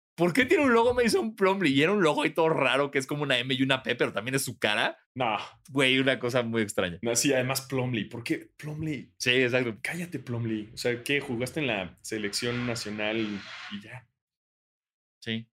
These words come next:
Speaker 2: Ah, bueno, es eso en cuanto a tenis. Em,
Speaker 1: Eh, lanzamientos, pues, este... El que, el importante, que es el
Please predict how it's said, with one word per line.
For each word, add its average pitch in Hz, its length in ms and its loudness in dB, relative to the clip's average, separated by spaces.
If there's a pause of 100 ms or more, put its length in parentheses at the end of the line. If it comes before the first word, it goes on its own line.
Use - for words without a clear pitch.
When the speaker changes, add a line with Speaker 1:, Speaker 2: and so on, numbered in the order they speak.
Speaker 2:
Ah, 175 540 -2
bueno, 185 240 0
es 190 120 2
eso 208 260 2
en 151 140 0
cuanto 135 320 0
a 127 80 -6
tenis. 196 580 0
Em, 123 600 0 (600)
Speaker 1:
Eh, 113 300 -2
lanzamientos, 143 760 2
pues, 117 340 2
este... 101 1120 -6
El 101 160 -8
que, 113 120 -2
el 113 120 -2
importante, 156 920 0 (120)
que 123 80 -6
es 120 160 -6
el 123 120 0